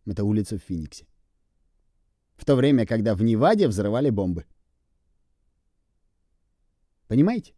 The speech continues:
Бомба взрывается, это воздействует на человека,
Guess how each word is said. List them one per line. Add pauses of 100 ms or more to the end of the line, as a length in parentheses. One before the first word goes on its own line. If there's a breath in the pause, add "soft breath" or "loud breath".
(300)
Бомба
взрывается, (1500)
это
воздействует
на
человека,